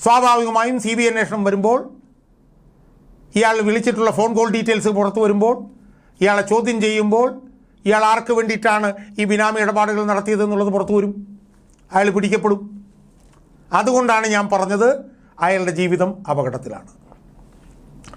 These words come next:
എന്തുകൊണ്ടാണ് അയാളുടെ ജീവിതം അപകടത്തിലാണെന്ന് പറയാൻ കാര്യം, ഇതുപോലെ പല വിഷയങ്ങളിലും ഇടപെട്ടിട്ടുള്ളവർ ഇതിനു മുമ്പ് പലപ്പോഴും ദുരൂഹ സാഹചര്യങ്ങളിൽ കണ്ണൂരിൽ മരിച്ചിട്ടുണ്ട്.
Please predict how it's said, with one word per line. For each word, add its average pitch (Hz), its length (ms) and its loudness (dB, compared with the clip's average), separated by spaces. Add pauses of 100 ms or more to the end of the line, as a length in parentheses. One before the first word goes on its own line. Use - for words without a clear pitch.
(280)
എന്തുകൊണ്ടാണ് 233 440 2
അയാളുടെ 220 220 0
ജീവിതം 226 240 2
അപകടത്തിലാണെന്ന് 226 520 0
പറയാൻ 220 240 2
കാര്യം, 208 220 0 (1000)
ഇതുപോലെ 220 340 2
പല 220 100 2 (100)
വിഷയങ്ങളിലും 220 640 0 (1300)
ഇടപെട്ടിട്ടുള്ളവർ 220 760 0 (840)
ഇതിനു 233 240 2
മുമ്പ് 220 240 2 (960)
പലപ്പോഴും 233 480 0
ദുരൂഹ 233 340 0 (100)
സാഹചര്യങ്ങളിൽ 226 680 -2
കണ്ണൂരിൽ 226 400 0
മരിച്ചിട്ടുണ്ട്. 220 480 -2